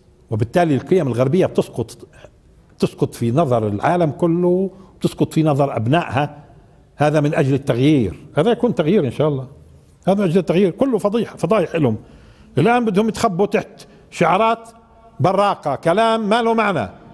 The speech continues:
قال المؤتمر العالمي للأخوة الإنسانية. يخرب بيتكم، مين قطع الصلات بين البشر؟ ومين بتآمر؟ طيب، نرجع إذن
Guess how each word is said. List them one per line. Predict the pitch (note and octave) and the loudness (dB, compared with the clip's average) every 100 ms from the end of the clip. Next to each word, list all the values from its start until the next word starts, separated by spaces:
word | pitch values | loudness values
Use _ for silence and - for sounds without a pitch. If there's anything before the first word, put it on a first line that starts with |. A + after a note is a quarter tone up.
| - - - | -20 -8 0
قال | F3 F#3+ | 0 0
المؤتمر | E3+ F#3 E3 A#3 A3 A3 | -4 -4 -2 0 2 0
العالمي | G3+ D#3 C3 E3 A#3+ A#3 A#3 A#3+ | -2 -4 0 2 2 0 -2 -2
للأخوة | A3+ G3+ - A#3 A3 | 0 -2 2 2 2
الإنسانية. | G3+ F#3 F#3 E3 C#3+ G#2+ G2+ - - | 0 -2 0 2 2 0 -4 -14 -2
يخرب | F3 D#3+ G3 | 0 2 2
بيتكم، | F#3+ F3+ D#3+ B2+ - - - | 0 0 -2 -2 -6 -16 0
مين | F3+ A#3 | 2 2
قطع | - G#3+ - E3+ | -2 -4 -2 -4
الصلات | D3+ F#3 F#3 F3 E3 | -2 0 2 0 0
بين | D#3+ | 0
البشر؟ | D3 C3+ C3 A2+ - - - - - - - - - - _ _ _ _ _ _ - - _ - - | 2 0 -2 -6 -8 -20 -20 -20 -20 -20 -20 -20 -20 -20 _ _ _ _ _ _ -20 -20 _ -10 -2
ومين | E3 A#3 | 2 2
بتآمر؟ | G3+ G3 G#3+ A3+ G#3 B2 - - - - - - - - - - _ _ - - - - _ | 0 0 0 0 0 -6 -8 -20 -20 -20 -20 -20 -20 -20 -20 -20 _ _ -20 -20 -20 -20 _
طيب، | G3+ F3+ - - - - - - | -2 -2 -10 -20 -20 -20 -10 0
نرجع | A3+ E3 E3 | 2 2 0
إذن | E3+ E3+ D#3 D3 | 0 2 4 2